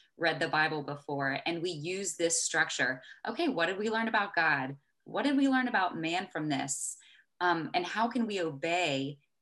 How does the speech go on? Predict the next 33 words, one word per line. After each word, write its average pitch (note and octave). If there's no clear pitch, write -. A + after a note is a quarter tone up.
based E3+
off D3+
of D3
what C#3+
we E3
just C3+
read?" C3+
And G#3
it E4+
makes G4+
a F4
huge A#3+
difference. D3+
Um, D#3
if F3
you've B3
never G3+
used F3+
this E3
structure F3+
before E3+
in F3+
your D#3
personal, G#3+
um, E3+
Bible F3+
reading, B3
you B3
can A#4
learn G4+
a F#4+
lot. D#4+
<laughs> C#4